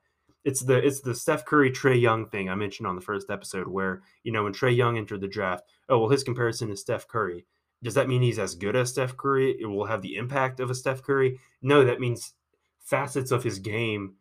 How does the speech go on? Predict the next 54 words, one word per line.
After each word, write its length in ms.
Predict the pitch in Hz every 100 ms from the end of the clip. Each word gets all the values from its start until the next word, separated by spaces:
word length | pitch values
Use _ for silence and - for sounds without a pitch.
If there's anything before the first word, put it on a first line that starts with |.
| _ -
are 120 | 107
reminiscent 600 | 110 117 107 113 - -
of 180 | 120 117
Steph 300 | - 95 -
Curry. 260 | 107 87 85
And 80 |
you 80 | 98
can 120 | 107
tell 180 | 98 113
that, 140 | 101 110
you 60 |
know, 100 | 101
he 100 | 104
watched 460 | 98 104 107 - -
him 180 | 110 95
growing 340 | 104 101 98
up 260 | 104 98 98
and 80 |
maybe 260 | 98 104 98
has 180 | 98 95
modeled 500 | 98 110 110 98 95 _ _
some 220 | - 120 -
things 260 | 104 98 -
after 440 | 139 147 143 110 95
a 120 | 101
guy 180 | 95 92
like 200 | 90 92
a 60 |
Steph 300 | - 98 87
Curry. 340 | - 95 82 - _ _ _ -
I 160 | 90 175
don't 120 | 151
know 140 | 139
if 120 | 123
Kai 200 | - 131
Jones 300 | 123 117 113
watched 380 | 92 98 117 -
a 60 | 110
whole 120 | 123
lot 160 | 127 120
of 60 |
Giannis 440 | 120 123 127 123 135
growing 300 | 135 127 131
up, 260 | 135 135 _ _ _ _ _ _ - - _
but 320 | 131 127 110
that 200 | 117 143
being 300 | 143 139 123
said, 460 | 117 120 117 110 - _ _ _ _ _ _ _ _ _ 139
I 80 |
understand 420 | 131 156 131 143 123
it 60 |
from 140 | 110 101
that 240 | 107 90
perspective. 680 | - - 98 95 - 90